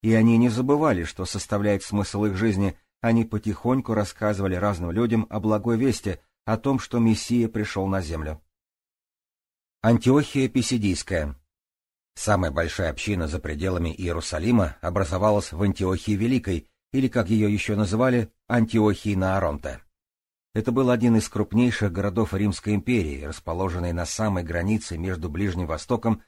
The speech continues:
и Малой Азией. В период расцвета в нем проживало около полумиллиона человек. И вот однажды, во время молитвы, четыре пророка антиохийской общины — Варнава, Симеон Нигер,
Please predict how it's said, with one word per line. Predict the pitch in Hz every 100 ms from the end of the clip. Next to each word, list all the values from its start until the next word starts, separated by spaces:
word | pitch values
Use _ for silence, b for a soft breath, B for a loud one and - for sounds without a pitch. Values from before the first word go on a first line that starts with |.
| _
и | 131
Малой | 135 98 73 85 -
Азией. | 113 82 76 64 - _ _ _ -
В | -
период | 110 110 117 107
расцвета | 117 110 - - 139 147 92 82
в | 80
нем | 107 98
проживало | 101 87 87 110 113 113 - _ 147
около | 127 120 120 123
полумиллиона | - 107 101 110 110 85 87
человек. | - 92 92 76 - - _ _ _ _ _ _
И | 85
вот | 87 80
однажды, | 73 90 110 87 71 67
во | 82
время | 92 90 82
молитвы, | 80 110 87 73 67
четыре | - 82 113 110
пророка | 98 95 110 104 -
антиохийской | 101 98 95 - 107 - 107
общины — | - 139 95 73 _ _ _ _ -
Варнава, | 90 107 113 120 78 67 64
Симеон | - 98 98 110 110
Нигер, | 120 92 78 67